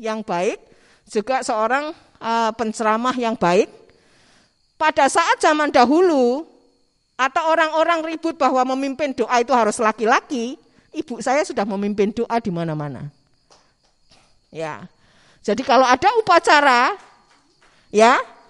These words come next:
yang ada upacara, sing dongo itu ibuku, dan itu perempuan. Jadi waktu itu kita belum tahu ada konsep gender dan lain sebagainya. Ya, tetapi ibu saya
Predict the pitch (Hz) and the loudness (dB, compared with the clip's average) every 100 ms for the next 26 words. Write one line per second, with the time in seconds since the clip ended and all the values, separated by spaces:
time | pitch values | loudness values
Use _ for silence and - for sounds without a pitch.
0 | _ _ - 294 294 349 370 427 392 392 | _ _ -6 0 2 2 4 2 2 0
1 | 381 415 359 311 453 359 277 311 349 494 | 2 4 4 2 2 4 6 6 4 2
2 | 403 392 403 359 320 339 - _ 247 269 | 2 0 2 2 2 -2 -12 _ 0 2
3 | 330 480 - 392 427 427 302 233 214 - | 0 0 0 -2 0 2 4 2 -4 -14
4 | _ _ _ _ _ _ - 220 427 403 | _ _ _ _ _ _ -2 0 2 2
5 | 381 359 494 427 440 440 269 247 320 453 | 2 -2 -4 -4 -2 0 0 2 2 2
6 | 254 240 220 220 233 - - 208 202 233 | 2 0 0 0 0 0 2 2 2 2
7 | 233 208 190 190 196 202 196 175 160 339 | 2 2 2 4 2 2 0 0 2 0
8 | 254 185 226 - - - - - - _ | 0 -2 -6 -12 -20 -20 -20 -20 -20 _
9 | 175 175 208 285 262 - 311 415 427 427 | -4 -2 -2 -4 -2 2 2 2 0 0
10 | 294 277 359 415 277 | -2 2 4 6 6